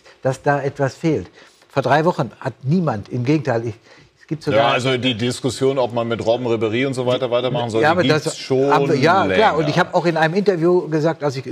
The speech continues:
Speaker 1: als Kovac verpflichtet wurde, es wird ein großes Problem für ihn sein, diese absoluten Stars, die mit fünfunddreißig Jahren, und dass man als, als Außenstürmer noch mit fünfunddreißig Jahren so fit ist, wie Robben und Ribéry, zeigt ja,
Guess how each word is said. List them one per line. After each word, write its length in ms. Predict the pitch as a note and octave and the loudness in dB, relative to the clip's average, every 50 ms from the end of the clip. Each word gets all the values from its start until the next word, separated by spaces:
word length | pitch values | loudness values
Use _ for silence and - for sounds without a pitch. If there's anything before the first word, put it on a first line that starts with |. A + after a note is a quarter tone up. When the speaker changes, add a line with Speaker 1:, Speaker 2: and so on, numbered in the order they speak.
| C#3 A#2+ - | -10 -8 -6
Speaker 1:
als 220 | - C3 A#2+ - | -6 -6 -6 -4
Kovac 240 | - F3 F3 E3+ - | -2 0 0 0 0
verpflichtet 480 | - E3 C#3+ B2+ E3+ E3 - F3 D#3 - | -2 -4 -2 0 -2 -2 0 -4 -4 0
wurde, 260 | D3 D#3 D3+ D#3+ D#3 D#3 - - - _ | 0 2 2 2 0 -2 -6 -14 -20 _
es 80 | _ - | _ -6
wird 160 | D3+ C#3+ - | -6 -4 -4
ein 120 | C#3 C3 | -6 -4
großes 340 | B2 C3+ E3 E3+ - F#3+ F3 | -2 -2 -2 -2 -2 -4 -4
Problem 380 | - - E3 D3 C#3+ D3 D3+ C#3+ | -4 -4 -2 0 0 0 0 -2
für 100 | - D#3 | -4 -4
ihn 160 | C#3+ D3 C3+ | -4 -4 -2
sein, 300 | B2 C3+ B2+ C3 C3+ C3+ - - - _ _ | -2 0 0 0 -2 -6 -8 -14 -20 _ _
diese 300 | - A#2+ A2+ B2+ B2 A#2 - - - - _ _ - | -2 0 2 2 2 0 -2 -8 -16 -20 _ _ 0
absoluten 540 | F3+ G3 - - - E3+ D#3+ D#3+ E3+ E3 | 0 0 0 0 0 2 2 2 0 0
Stars, 540 | - - - C#3 B2+ A2 - A2+ - - - - - _ - | -4 -4 -2 0 0 0 -2 -6 -10 -14 -14 -18 -18 _ -6
die 60 | A#2+ | -4
mit 120 | A#2 A#2 | -4 -4
fünfunddreißig 640 | - - E3+ F3+ F3 D#3 C#3 B2 C#3 - - C3 - | -2 -2 -2 -2 0 0 0 0 0 -2 -2 -2 0
Jahren, 320 | C3+ B2+ B2 A2+ G#2 F#2+ - - - - - | 2 2 4 2 0 -2 -4 -8 -14 -8 -6
und 180 | A#2+ A2+ A2 | -4 -2 0
dass 160 | C3+ C3 - | 0 0 2
man 200 | D3 C#3 B2+ A2 - - | 0 0 0 -2 -4 -4
als, 240 | - A#2+ A2+ - - | -2 -2 -2 -2 -4
als 240 | - G#2+ G2+ - - | -8 -8 -8 -2 0
Außenstürmer 640 | D#3+ G3+ G3 - D#3+ A#2+ - - - G#2+ F#2 F#2 G2 | 0 0 2 0 -2 -4 -2 -2 -2 -2 -2 -2 -4
noch 160 | G2 F#2 - | -4 -4 -4
mit 100 | A#2+ G#2+ | -4 -4
fünfunddreißig 640 | - - F#3 F#3 D#3+ C3+ G#2 A#2+ C#3 - C3+ A#2+ | -2 -2 -2 0 0 0 0 -2 -2 -4 -4 -2
Jahren 320 | - B2+ C3 C3 C#3 C3 B2 - - - - | 0 0 0 0 0 -4 -4 -8 -14 -20 -20
so 220 | _ - E3 F#3 | _ 0 2 2
fit 320 | E3+ - - - G3+ - - | 2 0 -2 -2 -2 -2 -2
ist, 240 | A2+ G2 - - | -4 -6 -4 -2
wie 120 | A#2 A#2+ A2+ | 0 0 2
Robben 340 | F#2+ B2+ E3 E3 D#3 B2+ A#2+ | 2 2 2 0 -2 -4 -4
und 160 | C3 A2+ A#2 | -4 -2 0
Ribéry, 400 | B2 E3+ E3 C#3 B2 A#2 F#2 - | 2 2 2 0 0 -2 -4 -4
zeigt 320 | - - F#3 F3+ - - | -2 -2 0 0 -2 -2
ja, 180 | B2 A#2+ C3+ | -2 -2 -2